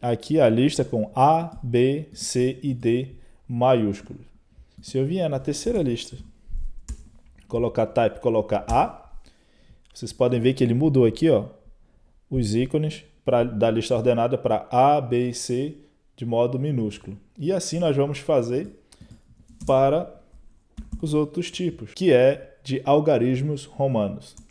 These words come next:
Se eu colocar o I maiúsculo, o que ele faz? Ele vai colocar os números aqui, romanos. E se eu vier e colocar type,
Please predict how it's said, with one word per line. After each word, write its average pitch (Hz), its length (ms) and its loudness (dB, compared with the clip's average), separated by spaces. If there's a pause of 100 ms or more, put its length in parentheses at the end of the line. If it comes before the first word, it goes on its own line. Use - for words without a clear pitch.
Se - 100 -8
eu 131 40 -2
colocar 131 400 2
o 107 120 2
I 107 100 -2
maiúsculo, 123 880 -2 (260)
o 131 40 -12
que - 100 -4
ele 117 140 0
faz? 123 380 0
Ele 110 120 -6
vai 110 120 -2
colocar 117 360 -2
os 117 180 -2
números 107 400 -2
aqui, 107 320 -6 (800)
romanos. 127 680 -4 (2000)
E - 40 -14
se - 140 -8
eu 147 120 2
vier 113 300 -2
e 113 60 -8
colocar 107 400 -4
type, - 520 -4